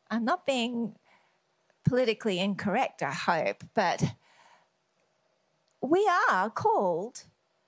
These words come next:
to rule, to reign and rule as kings and priests in the earth. The only way you get to learn how to reign and to rule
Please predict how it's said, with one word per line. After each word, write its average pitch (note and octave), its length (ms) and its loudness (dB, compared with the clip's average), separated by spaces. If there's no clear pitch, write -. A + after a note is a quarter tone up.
to F4+ 160 0
rule, D4 540 0
to F#4 160 2
reign F4 500 0
and D#4 200 -4
rule B3 540 0
as C#4+ 200 -2
kings E4+ 320 -2
and C4 120 -2
priests D#4 380 0
in A3+ 140 0
the A3+ 120 0
earth. G3 520 -2
The E4+ 140 2
only G#4+ 380 2
way F4 260 4
you D4 140 -2
get D#4 280 0
to C#4 140 -2
learn C4 540 2
how B3 300 0
to A#3 100 -4
reign C#4 340 -2
and A3 180 -2
to A#3 120 -10
rule G#3+ 540 -2